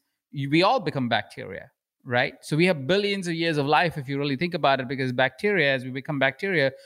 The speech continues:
we just keep going, right? The bacteria has been there, I think, a couple of thousand years based in science before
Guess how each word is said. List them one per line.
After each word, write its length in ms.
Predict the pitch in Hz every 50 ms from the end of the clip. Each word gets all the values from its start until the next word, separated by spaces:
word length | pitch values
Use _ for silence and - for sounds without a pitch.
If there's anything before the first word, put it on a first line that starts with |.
| - _ _ _ _ -
we 120 | 160 170
just 360 | 151 165 160 - - - _ _ _ _ _ -
keep 200 | - 175 160 147
going, 440 | 185 196 233 247 226 123 - - -
right? 220 | 135 143 170 - - - -
The 60 | 147
bacteria 460 | 135 156 - 151 - 175 165 160 160
has 220 | 151 151 156 151 143
been 180 | 160 160 156
there, 260 | 143 151 151 156 156 151
I 80 | 143
think, 340 | 143 - 160 156 156 156 -
a 40 | -
couple 220 | - 151 - 156
of 80 | 151 131
thousand 380 | 151 147 147 147 139 147 151
years 260 | 143 143 151 170 180 156
based 300 | - 147 147 143 135 -
in 100 | 151 139
science 480 | - 147 139 143 156 170 190 180 - - _ _ _ _ _ -
before 600 | 123 117 - - 156 135 139 170 190 226 269